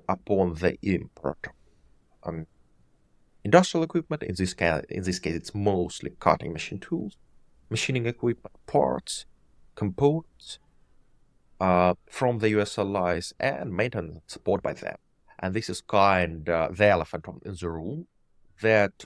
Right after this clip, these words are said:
uh, to my b-, best understanding, almost no one is discussing, and when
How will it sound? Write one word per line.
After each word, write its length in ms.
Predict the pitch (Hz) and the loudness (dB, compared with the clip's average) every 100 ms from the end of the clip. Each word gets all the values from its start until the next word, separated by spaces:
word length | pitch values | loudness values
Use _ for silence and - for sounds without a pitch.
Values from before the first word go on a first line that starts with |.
| - | -4
uh, 200 | 98 90 | -2 -2
to 80 | - | -2
my 180 | 104 107 | 0 2
b-, 140 | 87 101 | 2 0
best 300 | 95 98 - | 0 -2 -2
understanding, 520 | 87 90 - 90 90 - | -6 -6 -2 -2 -2 -2
almost 480 | 113 107 104 - | 0 0 -4 -8
no 160 | 104 107 | -2 0
one 280 | 92 87 85 | 2 -2 -4
is 120 | 85 | -8
discussing, 640 | 87 - 80 85 - 85 - | -8 -8 -4 -4 -4 -10 -6
and 160 | 90 | -2
when 240 | 85 82 | -2 -2